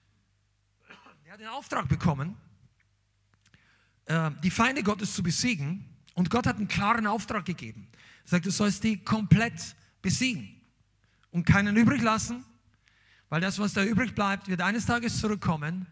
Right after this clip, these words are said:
und Israel überwinden, Israel fertig machen, wie auch immer. Und Saul geht hin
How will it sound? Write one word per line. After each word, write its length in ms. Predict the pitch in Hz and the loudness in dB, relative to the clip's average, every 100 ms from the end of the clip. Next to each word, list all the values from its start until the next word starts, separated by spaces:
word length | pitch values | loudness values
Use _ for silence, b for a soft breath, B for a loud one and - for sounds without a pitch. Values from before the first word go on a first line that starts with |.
| b b b b | b b b b
und 320 | - 180 170 - - _ _ _ _ _ | 0 2 2 -8 -14 _ _ _ _ _
Israel 480 | 202 - 208 214 220 | 2 4 2 2 2
überwinden, 640 | 226 226 247 233 226 202 _ _ _ _ | 2 0 -2 -6 -14 -18 _ _ _ _
Israel 380 | 202 185 202 208 | 0 0 0 0
fertig 340 | 214 220 214 | -2 -2 -4
machen, 320 | 165 107 - - _ _ | -4 -6 -14 -20 _ _
wie 200 | 143 175 | 0 4
auch 140 | 208 180 | 4 2
immer. 320 | 226 165 - B B B B | 0 -2 -8 B B B B
Und 120 | - 190 | 2 4
Saul 300 | 262 285 269 | 6 6 4
geht 160 | 226 | 0
hin 340 | - 180 180 | 0 0 -4